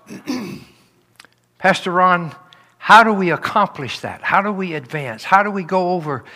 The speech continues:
into the promised land where the blessings and the favor of God flows on our lives?" Well, I'm glad you asked that question because I want to answer that this morning. Turn with me, if you will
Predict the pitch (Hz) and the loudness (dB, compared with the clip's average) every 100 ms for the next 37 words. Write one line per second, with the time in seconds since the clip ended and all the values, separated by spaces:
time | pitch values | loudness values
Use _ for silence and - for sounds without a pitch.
0 | - - 151 143 147 139 - 147 131 - | -20 -12 -10 -8 -12 -6 -2 -2 -4 -8
1 | 127 113 110 - - - - 151 139 113 | -8 -8 -12 -20 -20 -8 -4 -2 -4 -2
2 | 180 190 - 151 120 117 - - - _ | 2 2 2 -6 -12 -14 -18 -20 -20 _
3 | _ _ _ _ _ _ _ 139 127 - | _ _ _ _ _ _ _ -10 -8 -4
4 | 180 147 131 123 139 120 - 165 160 139 | -4 -4 -8 -4 -2 -2 -4 -6 -4 -6
5 | 147 135 131 131 151 117 95 131 147 185 | -8 -4 -4 -2 -4 -6 -8 0 2 4
6 | 165 165 175 226 233 - 107 - 104 - | 2 -2 -2 -6 -8 -10 -10 -10 -14 -14
7 | - - _ _ _ _ _ _ _ _ | -20 -20 _ _ _ _ _ _ _ _
8 | _ _ _ - - 139 147 143 139 151 | _ _ _ -16 -6 0 2 2 2 2
9 | 170 - 117 104 98 101 - 110 98 82 | 0 -4 -8 -8 -10 -14 -18 -18 -18 -20
10 | _ - - - 190 240 240 180 - 139 | _ -20 -20 2 8 8 8 4 2 -6
11 | 135 165 156 147 123 | -6 -4 -4 -4 -6